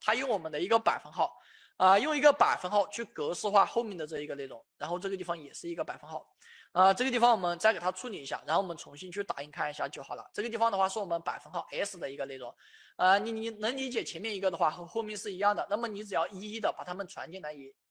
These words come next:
就行了。这一个的话也不需要我们去进行一个类型转换了。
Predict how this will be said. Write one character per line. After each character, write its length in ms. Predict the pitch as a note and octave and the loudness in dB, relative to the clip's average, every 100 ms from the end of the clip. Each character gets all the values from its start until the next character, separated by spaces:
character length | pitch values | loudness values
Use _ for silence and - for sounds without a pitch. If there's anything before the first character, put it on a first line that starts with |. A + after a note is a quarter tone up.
| - | -8
就 160 | G#3 | -4
行 180 | F3 D3 | -4 -4
了。 160 | C#3+ - | -6 -2
这 140 | A3+ | 0
一 40 | A#3 | 2
个 100 | G#3+ | 2
的 60 | |
话 100 | F#3 | 2
也 160 | F3+ D3 | 2 0
不 180 | E3+ A3 | -8 -8
需 120 | F#3+ | 0
要 120 | G#3 | 2
我 60 | F3+ | 2
们 180 | C#3+ C3 | -2 -12
去 120 | F#3 | -12
进 160 | F#3 F#3+ | -10 -10
行 140 | D3+ | -12
一 80 | D#3+ | -6
个 80 | F#3 | -4
类 140 | G3+ | -4
型 160 | F3+ F3+ | -6 -8
转 100 | F3+ | -2
换 180 | F#3 A3+ | 2 2
了。 140 | D#3 | 0